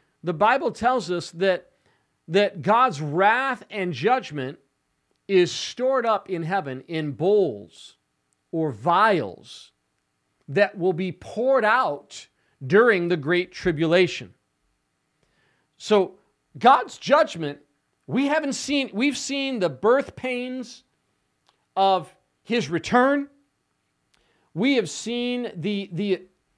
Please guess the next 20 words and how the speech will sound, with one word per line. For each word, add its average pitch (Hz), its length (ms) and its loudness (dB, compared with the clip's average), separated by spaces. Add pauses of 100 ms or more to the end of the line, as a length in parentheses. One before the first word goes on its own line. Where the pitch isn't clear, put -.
(140)
effects, 240 560 2
the 185 100 -6
compound 233 600 -4
effects 220 360 -6
of 165 100 -8
sin 240 360 -6
in 214 180 -4
the 190 160 0
earth 226 320 -2
and 196 160 -6
the 185 140 -6
earth 226 260 0 (580)
groaning 233 760 2 (1200)
because 214 640 2
of 214 460 -2 (1040)
the, 190 140 2
the 185 180 0
sinfulness 233 720 -2
and 180 120 -4
the 175 120 -6